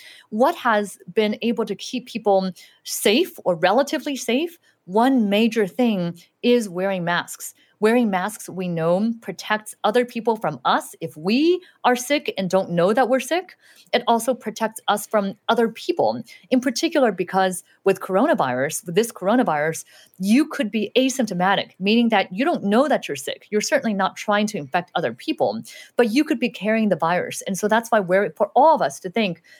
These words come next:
"Hey, I could be, uh, um, maybe I want to prevent others from catching my illness if I have it, and I certainly want to protect myself." Wearing masks is a very important component that's keeping people safe. I would say something else too is being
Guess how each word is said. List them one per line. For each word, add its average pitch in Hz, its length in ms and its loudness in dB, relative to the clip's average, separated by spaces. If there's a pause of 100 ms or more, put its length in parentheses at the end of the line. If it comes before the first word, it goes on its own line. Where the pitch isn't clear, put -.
(180)
"Hey, 240 380 2
I 240 140 4
could 302 220 -6
be, 185 180 -6 (140)
uh, 208 180 2
um, 175 320 2
maybe 220 340 0 (120)
I 233 100 6
want 302 200 2
to 233 60 -6
prevent 190 360 -4
others 190 420 0
from 170 300 -2 (260)
catching 226 380 -4
my 208 200 2
illness 170 320 -2
if 170 120 -6
I 143 80 -2
have 143 240 -4
it, 98 160 -6
and 170 100 -4
I 214 140 0
certainly 220 320 -2
want 185 160 -2
to 180 40 -2
protect - 380 -14
myself." 226 560 -4 (240)
Wearing 226 300 2
masks 214 500 -4
is 180 280 -4
a 180 140 -4 (180)
very 214 420 2
important 190 480 -6
component 160 680 -4 (280)
that's 196 200 0
keeping 208 360 -4
people 165 300 -4
safe. - 440 -2
I 185 80 -2
would 190 160 0
say 190 220 0
something 202 420 -4
else 226 240 0
too 277 340 -4 (360)
is 190 180 0
being 214 380 4